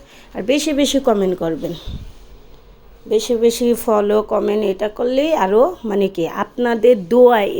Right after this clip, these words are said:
ইনশাআল্লাহ পাঁচশো ফলোয়ার হইতে মানে কি হইয়া যাইতাছে। সবাই দোয়া করবেন ইনশাআল্লাহ। আপনাদের দোয়ায় আজকে এই পর্যন্ত আমি আস-, মানে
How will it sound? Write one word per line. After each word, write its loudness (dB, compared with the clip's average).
ইনশাআল্লাহ 4
পাঁচশো 2
ফলোয়ার 4
হইতে 2
মানে 0
কি 0
হইয়া 0
যাইতাছে। -4
সবাই 4
দোয়া 6
করবেন 0
ইনশাআল্লাহ। 0
আপনাদের -2
দোয়ায় 2
আজকে -6
এই -4
পর্যন্ত -6
আমি 0
আস-, -10
মানে 4